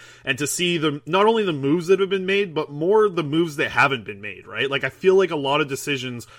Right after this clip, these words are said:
are coming down from the owner right now, and, and that's, that's a bad spot to be in, I think, for an N H L organization, and, and specifically here in Vancouver,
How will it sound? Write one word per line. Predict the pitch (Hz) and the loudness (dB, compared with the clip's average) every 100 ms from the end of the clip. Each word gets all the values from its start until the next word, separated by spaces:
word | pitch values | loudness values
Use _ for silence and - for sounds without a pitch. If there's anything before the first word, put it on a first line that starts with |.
| - _ | -20 _
are | 135 | -6
coming | - 151 143 | 0 0 2
down | 135 147 | 4 2
from | 135 131 | 0 -6
the | 117 | -2
owner | 143 160 127 | 0 0 -2
right | 113 107 | -4 -2
now, | 113 113 | -2 -2
and, | 117 | -4
and | 117 131 | -4 2
that's, | 151 147 - - _ - _ - | 2 2 -8 -12 _ -20 _ -10
that's | 202 | -6
a | |
bad | 139 143 151 - | 0 4 4 2
spot | 151 147 | 0 0
to | 131 | -2
be | 127 135 | 0 2
in, | 117 | 2
I | 110 | -2
think, | 123 117 | -4 -4
for | 120 | -4
an | 117 | -4
N | 117 | -4
H | 139 | -4
L | 120 | -2
organization, | 123 117 110 101 113 110 - 104 | -2 -4 -6 -4 -4 -4 -8 -10
and, | 101 104 | -12 -12
and | 113 113 | -14 -14
specifically | 131 - 160 139 139 127 | -10 -2 -2 0 0 0
here | 135 | 0
in | 120 | 0
Vancouver, | 117 107 - 123 104 95 | -2 -4 -6 -10 -8 -12